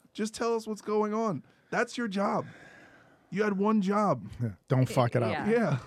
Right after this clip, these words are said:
Speaker 2: All right. So before we get out of here,
Speaker 3: Mm-hmm.
Speaker 2: uh,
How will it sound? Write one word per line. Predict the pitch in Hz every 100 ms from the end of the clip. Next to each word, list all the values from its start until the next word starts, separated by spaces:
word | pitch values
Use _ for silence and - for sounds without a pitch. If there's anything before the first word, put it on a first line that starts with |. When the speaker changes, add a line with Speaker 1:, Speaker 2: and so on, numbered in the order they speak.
| - - -
Speaker 2:
All | 143
right. | 123 95 -
So | 165 147
before | 143 143 131 180
we | 202
get | 165
out | 143 131
of | 110
here, | 113 113 101
Speaker 3:
Mm-hmm. | 120
Speaker 2:
uh, | 113 113